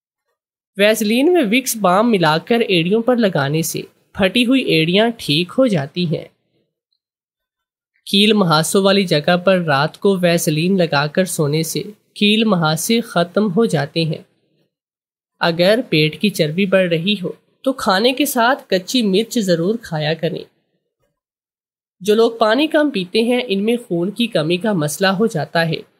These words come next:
अगर बगैर किसी नुकसान के वजन कम करना चाहते हो, तो रोजाना निहार मुंह एक मुट्ठी भुने हुए चने खाया करो। अगर हाथ पांव सुन हो जाते हो, तो सुबह के वक्त नीम गर्म पानी में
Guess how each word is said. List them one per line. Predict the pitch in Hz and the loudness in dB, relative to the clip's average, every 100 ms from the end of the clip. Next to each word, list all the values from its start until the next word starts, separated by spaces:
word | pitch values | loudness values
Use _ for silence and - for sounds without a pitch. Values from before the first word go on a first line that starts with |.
| _ _ _ _ _ _ _ _ _ _ _ - | _ _ _ _ _ _ _ _ _ _ _ -4
अगर | 190 294 349 | 0 0 0
बगैर | 226 196 202 | 2 2 2
किसी | 294 285 277 | 0 -2 0
नुकसान | 269 208 - 170 156 196 | 0 -2 -2 0 2 0
के | 208 254 | 0 0
वजन | 185 156 208 220 | 2 0 0 0
कम | 208 185 214 | 0 0 0
करना | 202 208 208 | 0 2 0
चाहते | 185 147 151 196 | -2 -4 -2 -2
हो, | 156 - _ _ _ _ | -2 -8 _ _ _ _
तो | - | 0
रोजाना | 285 254 208 185 233 | 2 2 4 4 4
निहार | 240 175 160 160 | 2 2 2 2
मुंह | 208 233 175 | 0 0 0
एक | 180 214 220 | 2 2 0
मुट्ठी | 180 165 - - 233 | -2 -2 -4 0 0
भुने | 180 160 170 185 | 0 -2 0 2
हुए | 214 226 | 2 0
चने | 165 151 180 | 0 0 0
खाया | 180 147 147 | -2 -2 -2
करो। | 160 160 - - _ _ _ _ _ _ _ _ _ _ _ _ - | -2 -4 -4 -12 _ _ _ _ _ _ _ _ _ _ _ _ -4
अगर | 180 202 226 | -2 0 0
हाथ | 185 170 180 - | 2 0 0 0
पांव | 208 | 2
सुन | 226 - 190 | 0 0 0
हो | 190 233 | 2 0
जाते | 185 143 151 180 | 0 -2 -2 -2
हो, | 156 - _ _ _ _ | -2 -10 _ _ _ _
तो | 240 | -2
सुबह | 247 175 160 185 | 0 0 2 2
के | 226 196 | 2 0
वक्त | 147 160 - | 0 -4 -2
नीम | 233 170 156 185 | 0 2 2 2
गर्म | 190 196 220 220 | 2 2 2 2
पानी | 190 143 165 175 | 0 0 0 0
में | 147 | -2